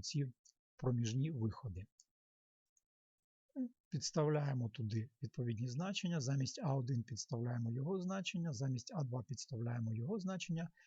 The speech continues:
і отримаємо отакий вже більш складний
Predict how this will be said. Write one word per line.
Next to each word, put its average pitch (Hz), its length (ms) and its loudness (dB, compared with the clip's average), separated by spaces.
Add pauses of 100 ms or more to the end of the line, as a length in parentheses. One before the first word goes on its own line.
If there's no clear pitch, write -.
(220)
і 180 80 2
отримаємо 165 840 2
отакий 143 500 -2 (320)
вже 127 320 0
більш 135 360 0
складний 127 600 0